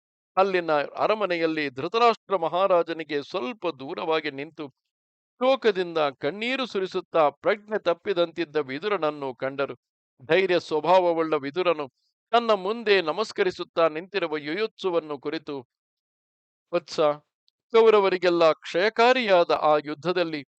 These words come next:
ನೀನೊಬ್ಬನಾದರೂ ಭಾಗ್ಯ ವಿಶೇಷದಿಂದ ಜೀವಸಹಿತನಾಗಿ ಉಳಿದಿರುವೆಯಾ?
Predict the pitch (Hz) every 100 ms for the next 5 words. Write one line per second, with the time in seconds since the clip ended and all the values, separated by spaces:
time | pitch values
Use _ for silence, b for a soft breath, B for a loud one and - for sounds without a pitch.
0 | _ _ 226 247 214 180 185 240 220 190
1 | 175 175 160 139 120 175 196 220 175 170
2 | 180 160 170 160 151 147 135 120 156 208
3 | 226 240 240 247 196 165 143 131 151 165
4 | 156 143 139 127